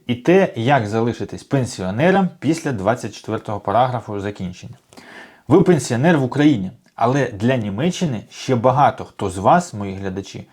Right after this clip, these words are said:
ще не пенсіонери. Ось де всі і плутаються. Тож розкладаю тут по фактах. Стандартний пенсійний вік в Німеччині поступово підвищено до шістдесяти семи років для народжених після шістдесят четвертого року.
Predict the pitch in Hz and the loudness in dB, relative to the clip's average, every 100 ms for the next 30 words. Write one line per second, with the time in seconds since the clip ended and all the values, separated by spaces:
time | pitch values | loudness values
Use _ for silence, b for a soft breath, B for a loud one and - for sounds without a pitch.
0 | b b - - 135 131 - 101 - 107 | b b -8 0 0 0 -6 -10 -8 -6
1 | 117 90 - _ - B B B 147 190 | -4 -4 -8 _ -20 B B B 6 6
2 | 123 101 - 139 156 123 123 127 98 95 | 4 0 -2 -2 -2 -2 -2 -2 -2 -6
3 | - 110 - B B - 165 - 107 104 | -12 -16 -18 B B 2 2 2 -4 -4
4 | - 104 135 175 - 120 - 131 - 85 | -6 2 4 4 2 -4 -4 -4 -2 -2
5 | - - - _ - - 156 175 160 135 | -6 -20 -20 _ -16 0 6 8 6 4
6 | 110 98 131 123 175 185 139 113 110 98 | -2 -4 -2 0 4 6 6 2 -2 -2
7 | 104 117 131 170 - 190 190 185 131 - | 0 2 2 0 2 2 2 2 0 0
8 | 123 139 175 180 - 147 147 123 - 110 | 0 4 6 4 2 2 4 4 2 -8
9 | 120 139 B B 107 120 190 135 131 - | -8 -10 B B 0 4 4 2 -4 0
10 | - 170 170 - 123 - 107 139 143 - | 2 4 2 0 -8 -6 -2 -2 -2 -2
11 | 113 135 110 - 92 98 131 113 135 170 | 2 4 4 0 -4 0 0 2 2 0
12 | 156 147 - 294 151 143 104 101 95 139 | -2 -6 -2 -2 -2 -4 -4 -6 -2 -2
13 | 143 - 95 110 120 123 123 120 95 - | -2 -6 -4 -4 -2 -4 0 2 0 -4